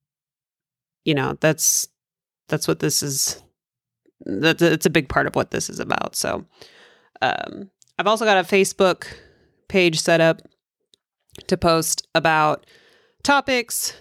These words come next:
that I wanna share, um, but also to, like, I'll take a poll every now and then of, of what, what people want to hear or what would be beneficial or what would be helpful to talk about.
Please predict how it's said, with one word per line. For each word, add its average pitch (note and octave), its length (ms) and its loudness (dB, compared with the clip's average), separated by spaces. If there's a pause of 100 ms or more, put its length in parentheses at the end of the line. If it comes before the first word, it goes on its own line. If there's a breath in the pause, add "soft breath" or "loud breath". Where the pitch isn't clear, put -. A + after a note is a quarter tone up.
that G#3+ 100 0
I G#3 80 6
wanna F#3+ 220 6
share, F3 640 2 (100)
um, D#3 420 2
but E3+ 140 2
also D#3+ 280 0
to, D#3 120 -4
like, - 240 -4 (1200)
I'll E3+ 100 0
take G3+ 200 -2
a G3+ 40 2
poll F3+ 320 2
every E3 180 2
now D#3 200 4
and D#3 80 0
then D3+ 220 0
of, D3 260 -8
of D3 160 -6
what, D#3 300 0 (640)
what F#3 160 0
people F3 320 -2
want F3 180 2
to F3 80 -6
hear D#3+ 580 4
or D#3 520 0 (1400)
what E3 420 0
would E3 180 -2
be D#3+ 140 2
beneficial D#3+ 600 2
or D#3 80 2
what D3+ 120 -2
would D3+ 120 -6
be D3+ 120 -2
helpful D3+ 360 -4
to D3 80 -8
talk C#3+ 240 -6
about. D3 360 -2